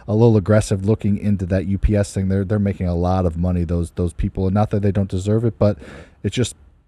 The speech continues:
gonna make it harder for, or it's gonna make it more expensive for us to get things delivered. We're gonna pay the price of it, not U P S, not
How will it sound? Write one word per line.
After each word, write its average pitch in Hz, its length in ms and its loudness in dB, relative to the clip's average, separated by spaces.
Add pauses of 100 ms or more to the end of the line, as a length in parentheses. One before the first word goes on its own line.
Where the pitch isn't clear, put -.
(340)
gonna 113 180 6
make 104 240 4
it 104 200 -2
harder 98 280 0
for, 95 380 -2
or 95 80 2
it's 87 100 -6
gonna 104 140 0
make 98 180 2
it 95 100 -2
more 90 140 -2
expensive 90 400 -4
for 80 160 -6
us 95 200 -4
to - 120 -8
get 87 200 -6
things 92 200 -4
delivered. 98 380 2 (600)
We're 127 200 4
gonna 120 120 6
pay 113 140 6
the 98 80 4
price 123 320 2
of 87 80 0
it, 90 140 -2
not 104 260 2 (260)
U 95 140 -2
P 95 180 -2
S, 92 240 -2
not 95 260 -2